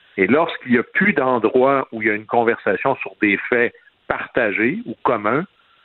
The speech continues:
il n'y a plus de conversation. Il y a juste des chambres d'écho. Et ça, c'est, c'est ça qui est apparu de manière extraordinairement voyante hier. Mais le comité lui-même,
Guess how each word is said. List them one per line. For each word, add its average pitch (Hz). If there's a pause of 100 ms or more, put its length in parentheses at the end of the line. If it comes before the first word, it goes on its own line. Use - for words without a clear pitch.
(120)
il 120
n'y 117
a -
plus 226
de -
conversation. 95 (380)
Il -
y 107
a 104
juste 156
des 110
chambres 135
d'écho. 123 (420)
Et 101
ça, 151 (100)
c'est, 98
c'est 104
ça -
qui 120
est 104
apparu 123
de 107
manière 107 (300)
extraordinairement 123 (560)
voyante 117 (320)
hier. 92 (580)
Mais 104
le 113
comité 156
lui-même, 147